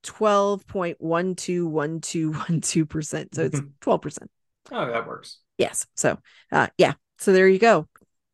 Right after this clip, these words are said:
Speaker 1: Bruins have played twelve percent of the season already. Yeah. So the bodies are piling up. Lauko's on I R. They said originally about a week. That eye is still,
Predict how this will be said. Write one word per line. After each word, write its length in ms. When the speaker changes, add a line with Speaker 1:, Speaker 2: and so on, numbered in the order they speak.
Speaker 1:
Bruins 220
have 100
played 260
twelve 220
percent 320
of 80
the 60
season 340
already. 380
Yeah. 300
So 180
the 80
bodies 340
are 60
piling 420
up. 180
Lauko's 460
on 160
I 240
R. 260
They 120
said 400
originally 420
about 160
a 60
week. 460
That 220
eye 200
is 400
still, 560